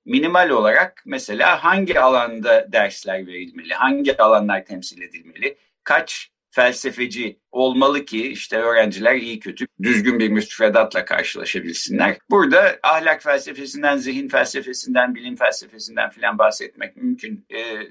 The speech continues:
felsefe tarihinden elbette. Ama, e, Anglo-Amerikan felsefe geleneğinde en azından metafizik ve epistemoloji bunun bel kemiğini oluşturan en temel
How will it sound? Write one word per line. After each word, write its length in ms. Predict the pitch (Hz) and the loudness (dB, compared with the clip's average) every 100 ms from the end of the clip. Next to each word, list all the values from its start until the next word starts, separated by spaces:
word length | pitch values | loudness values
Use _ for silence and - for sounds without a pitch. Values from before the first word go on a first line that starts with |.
| _ | _
felsefe 460 | _ 113 113 135 160 | _ 2 2 -2 0
tarihinden 600 | 127 107 104 98 98 123 | 4 4 2 0 -2 0
elbette. 600 | 104 95 - - - 113 - _ _ _ _ _ | 0 -2 -6 -10 -8 -8 -10 _ _ _ _ _
Ama, 460 | 202 196 226 - _ | 2 4 2 -2 _
e, 380 | 139 139 135 131 123 - _ _ _ | -2 0 0 -2 -6 -12 _ _ _
Anglo-Amerikan 840 | 143 170 185 175 165 165 165 180 175 | 0 0 0 0 0 -2 -4 -2 -4
felsefe 480 | 147 143 139 147 170 | 0 0 0 -6 -6
geleneğinde 540 | 160 127 104 95 117 | -4 -4 -4 -4 0
en 120 | 175 | 0
azından 420 | 139 101 120 190 160 | 0 -4 -4 -4 -4
metafizik 680 | 147 151 - 143 135 202 | -6 -6 -12 -10 -8 -2
ve 40 | 196 | 0
epistemoloji 720 | 160 - - 160 160 156 156 | 0 -2 -4 2 2 2 2
bunun 320 | 127 104 - | 2 2 2
bel 240 | - 104 | 4 4
kemiğini 320 | - 92 92 92 | 0 -4 -2 -4
oluşturan 540 | 92 95 - 156 165 | -6 -10 0 0 2
en 240 | - 143 | 2 2
temel 360 | 139 110 92 78 | 0 0 2 0